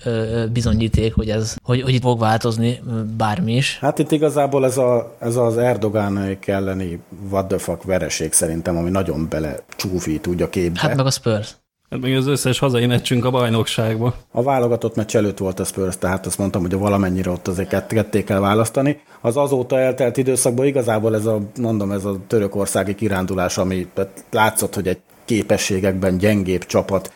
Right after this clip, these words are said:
Speaker 2: igazából csak lelkesedésből megvert minket, és olyan,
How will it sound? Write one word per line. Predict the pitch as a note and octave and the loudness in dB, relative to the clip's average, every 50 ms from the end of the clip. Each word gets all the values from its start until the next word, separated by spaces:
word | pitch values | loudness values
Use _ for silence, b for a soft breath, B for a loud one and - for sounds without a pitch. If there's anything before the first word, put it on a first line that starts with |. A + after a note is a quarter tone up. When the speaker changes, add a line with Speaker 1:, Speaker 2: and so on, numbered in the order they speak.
| B B | B B
Speaker 2:
igazából | - F#2+ F#2 G2+ F2+ G2 F#2+ F#2 F2+ F#2+ G2 F#2+ | -6 -2 -2 0 0 2 2 2 2 0 -2 -2
csak | - F#2+ - G#2 | -2 -4 -2 0
lelkesedésből | G#2 G2 F#2 F#2 - G2 F2 - F#2+ D#2+ F#2+ F2+ F2 F2 F#2 F#2+ F2 | 0 0 0 0 -2 -4 -4 -4 -4 -2 -2 -2 -2 -2 -2 0 0
megvert | F#2+ G2 F#2+ F#2 F#2+ G2 F#2 E2+ - | 2 2 0 2 0 0 -2 -2 -2
minket, | - F#2+ G2 - E2+ - - | -4 -4 -4 -4 -4 -2 -2
és | F2+ - - | -2 0 0
olyan, | G2 F#2 F#2 F#2 | 0 2 0 -2